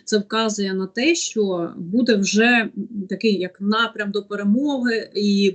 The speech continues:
буде нова тактика, і тут і,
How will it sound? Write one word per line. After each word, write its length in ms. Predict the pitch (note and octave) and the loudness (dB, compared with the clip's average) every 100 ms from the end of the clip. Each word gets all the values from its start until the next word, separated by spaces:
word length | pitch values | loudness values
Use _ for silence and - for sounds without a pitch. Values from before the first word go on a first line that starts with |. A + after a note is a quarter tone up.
| F#3+ | 0
буде 200 | A3 G#3+ | 0 2
нова 320 | G#3 G#3 G#3+ | 0 -2 -4
тактика, 640 | G3 A#3+ A#3+ - G#3+ A3 G#3+ - - A#3+ | 2 2 2 0 -4 -4 -6 -8 -20 -10
і 100 | - | -4
тут 320 | G3 A3 A3 G#3+ | -2 0 -2 -2
і, 720 | F#3+ G#3 G#3 G3 F#3 F3 - | 0 2 2 2 0 -2 -4